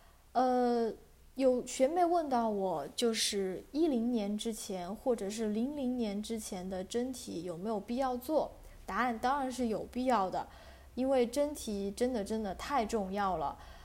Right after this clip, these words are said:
呃，但是呢，建议大家还是要重点研究一零年以后的题目。至于一零年以前的题目呢，也是要认真做的，但是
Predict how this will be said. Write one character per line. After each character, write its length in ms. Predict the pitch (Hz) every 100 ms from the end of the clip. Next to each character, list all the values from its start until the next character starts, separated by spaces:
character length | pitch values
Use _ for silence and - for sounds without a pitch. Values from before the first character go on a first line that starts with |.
| - - - -
呃， 600 | 262 269 254 247 233 226 -
但 180 | 359 349
是 240 | 330 339
呢， 360 | 294 247 233 240 - - - - -
建 280 | 359 320 277
议 60 |
大 240 | 254 247 226
家 400 | 240 214 214 - - - - - - - -
还 200 | - 233
是 180 | 226 -
要 200 | 294 262
重 300 | 254 330 285
点 240 | 220 190 196
研 200 | 190 202
究 240 | 254 262
一 140 | 277 311
零 220 | 240 226
年 180 | 233 262
以 120 | 208
后 280 | - - 339
的 100 | 233
题 240 | 196 - 202
目。 220 | 185 175 - - -
至 160 | - 302
于 120 | 320
一 160 | 285 320
零 200 | 277 254
年 160 | 262
以 100 | 240
前 220 | 202 214 208
的 120 | 262
题 200 | - 208
目 160 | 202 208
呢， 240 | 190 175 - - -
也 220 | 208 190 -
是 240 | - 330
要 160 | 349 262
认 220 | 262 240
真 220 | 254 285
做 260 | 285 349 220
的， 200 | 160 - - - -
但 160 | - 269
是 440 | 254 - 247 220